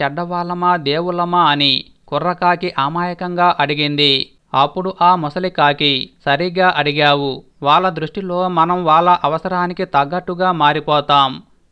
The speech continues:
వాళ్ళ అన్నానికి ఆశపడితే మనం దొంగ కాకులం.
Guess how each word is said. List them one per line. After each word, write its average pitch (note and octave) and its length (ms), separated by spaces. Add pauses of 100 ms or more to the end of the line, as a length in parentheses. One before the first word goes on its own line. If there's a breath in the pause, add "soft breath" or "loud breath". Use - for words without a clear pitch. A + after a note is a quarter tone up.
వాళ్ళ F3 440
అన్నానికి F3+ 640
ఆశపడితే F3 760
మనం F3 420
దొంగ D#3+ 260
కాకులం. D3 680